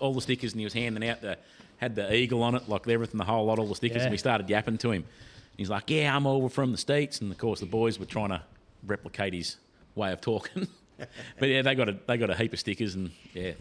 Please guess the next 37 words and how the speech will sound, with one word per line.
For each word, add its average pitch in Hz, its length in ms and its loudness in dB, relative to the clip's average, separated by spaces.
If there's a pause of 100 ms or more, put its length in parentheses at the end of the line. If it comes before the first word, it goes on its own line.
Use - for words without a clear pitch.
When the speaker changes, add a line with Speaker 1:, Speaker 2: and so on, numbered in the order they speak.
(540)
Speaker 1:
he 107 160 0
was, 92 140 -2
he, 113 200 0
yeah, 127 180 -2
nice 82 260 -6
fella. 104 260 -4 (600)
Speaker 2:
Nice. 135 320 2
I, 131 60 -2 (240)
I 151 40 2
think 120 240 -2
I 123 100 2
haven't 127 220 2
met 123 100 2
him 117 140 0
yet. 139 100 4
I'll, 117 220 4
I'll 117 100 -2
see 123 220 0
him 107 180 -2 (140)
in 120 80 -6
a - 20 -4
couple 117 240 -4
of 117 60 0
weeks, 123 180 -2
I'm, 107 220 -4
I'm 107 160 -6
guessing, 120 320 -2
but 107 140 -2
I, 107 160 -4 (440)
they 131 160 2
seem 131 300 0
to 107 60 -2
be 107 80 -6
really 101 260 -8
nice 98 280 -10
people, 101 300 -8
Speaker 1:
Yeah. 101 140 0